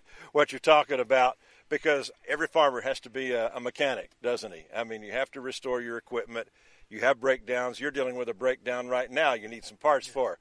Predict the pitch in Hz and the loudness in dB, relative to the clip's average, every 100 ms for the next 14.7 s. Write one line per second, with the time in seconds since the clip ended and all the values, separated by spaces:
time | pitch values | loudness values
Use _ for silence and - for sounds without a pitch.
0 | _ - - 127 135 120 120 104 120 - | _ -20 -6 -4 -4 -4 -8 -6 -6 2
1 | 143 139 123 110 120 107 110 95 - _ | 2 2 -2 -6 -4 -4 -6 -10 -10 _
2 | - _ _ 123 123 - 135 123 117 110 | -20 _ _ 2 2 2 0 2 2 -2
3 | 123 147 143 120 - 165 185 175 131 113 | -4 0 0 0 -6 -2 2 2 0 0
4 | 110 120 127 127 123 123 123 123 117 - | 2 0 0 -4 -4 -6 -4 -8 -8 -6
5 | 147 135 131 117 _ _ _ - 123 123 | -2 0 -2 -6 _ _ _ -2 2 4
6 | 120 117 113 87 117 110 110 156 170 156 | 4 2 0 -8 -10 -8 -6 -4 -2 -4
7 | - 139 127 131 123 123 165 165 123 131 | -2 0 0 -2 -4 0 2 2 0 -6
8 | 147 - 127 - 139 180 135 113 120 127 | -8 -4 -4 -2 -2 0 -2 -6 -10 -10
9 | - _ - - 127 127 123 120 - _ | -14 _ -20 -4 2 4 4 2 0 _
10 | _ _ _ 143 139 139 139 151 143 151 | _ _ _ -20 -12 -8 -2 0 0 -2
11 | 131 131 _ 151 156 - 143 - 143 190 | -4 -6 _ -4 -4 -2 -4 -4 0 0
12 | - - _ 123 135 127 127 - 139 170 | 0 -12 _ -18 -12 -4 -2 -2 -4 -4
13 | 170 - 117 123 139 131 123 120 - 123 | -4 -4 -4 -4 -2 -2 -2 -4 -2 -4
14 | 117 120 - 135 120 98 - | -2 -6 2 2 2 -4 -12